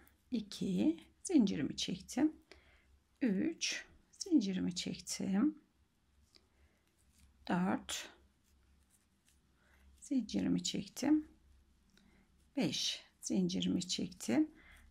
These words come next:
Karşıya geçiyorum. Direkt sık iğne ile ve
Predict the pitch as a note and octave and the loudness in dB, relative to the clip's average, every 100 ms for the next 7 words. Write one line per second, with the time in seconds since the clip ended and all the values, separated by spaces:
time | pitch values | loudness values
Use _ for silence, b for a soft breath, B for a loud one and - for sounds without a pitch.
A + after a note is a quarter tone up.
0 | - - G#3 D#3+ - - G3+ A3+ F#3 F3+ | -18 -6 -2 0 0 0 -2 -2 -2 -4
1 | - - C#3+ - D#4 D#4 G3+ A3+ - - | -2 -2 -2 2 4 4 2 -2 -4 -6
2 | G3+ - - F3+ F3+ - B3+ D#4 F4+ | -6 -2 0 2 0 -2 -2 -2 -4